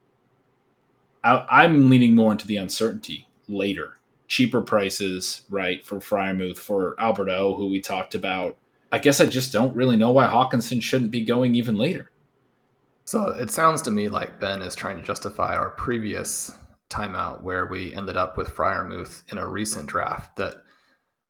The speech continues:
Speaker 2: other than that pick, was absolutely perfect. Also, I think maybe our, our dynasty share is trying to, to boost the value there a little bit. One of the reasons that we did take Hockenson there in the eighth is that it was a flat area.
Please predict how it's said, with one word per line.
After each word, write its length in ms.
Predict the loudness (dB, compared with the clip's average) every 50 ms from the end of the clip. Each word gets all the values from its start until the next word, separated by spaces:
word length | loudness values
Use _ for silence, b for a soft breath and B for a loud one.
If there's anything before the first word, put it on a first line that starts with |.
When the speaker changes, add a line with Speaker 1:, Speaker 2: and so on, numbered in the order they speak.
| -4 0
Speaker 2:
other 160 | 4 4 6
than 100 | 4 4
that 200 | 0 -2 -2 -2
pick, 180 | -4 -4 -4 -4
was 160 | -8 -2 0
absolutely 400 | 0 0 0 -2 -8 -8 -6 0
perfect. 300 | 0 0 0 0 -2 -2 4
Also, 680 | 6 6 6 6 4 2 2 2 0 -2 -6 -10 b b b b b b b b b b _ _ _ _ _ _ _ _ _ _ _ _ -12
I 20 | -8
think 200 | -6 -6 -6 -6
maybe 260 | -8 -6 -6 -4 -4
our, 160 | -2 -2 0
our 120 | 0 -2
dynasty 460 | -2 -2 -4 -4 -4 -4 -8 -10 -10 -10
share 260 | -8 -6 -6 -4 -6 -6
is 80 | -8
trying 260 | -10 -10 -10 -8 -8
to, 220 | -6 -6 -6 -6 -6
to 80 | -8 -10
boost 380 | -8 -6 -6 -6 -6 -6 -6
the 80 | -8 -6
value 580 | -2 0 0 0 0 0 -2 -4 -6 -6 -8 -8 -4
there 300 | -2 0 2 4 2 2
a 80 | 2 -2
little 240 | -4 -2 -2 -4 -2
bit. 280 | -2 -2 -2 -2 2
One 120 | 4 4 6
of 20 |
the 80 | 6 6
reasons 320 | 4 4 0 -2 -4 -4
that 60 | -4
we 120 | -4 -4 -2
did 220 | -2 -4 -4 -4
take 380 | -4 -2 -2 -2 -4 -4 -12 -12 -14 _ _ _ _ _ _ -4
Hockenson 560 | 0 0 0 0 0 -6 -6 -6 -6 -6 -6
there 220 | -6 -4 -4 -4 -4
in 160 | -6 -10 -10
the 180 | -10 -10 -6
eighth 220 | -6 -6 -6 -6 -8
is 100 | -8 -8
that 100 | -6 -8
it 100 | -8 -8
was 600 | 0 4 4 6 6 4 4 0 -2 -4 -4 b b b b b b b b b b -6 -4
a 80 | -4
flat 680 | -4 -6 -10 -2 2 4 6 6 4 2 -2 -8 -12 -14 -20 _ _ _ _ _ _ _ _ -4
area. 580 | 2 2 4 4 4 2 0 -2 -2 -2 -4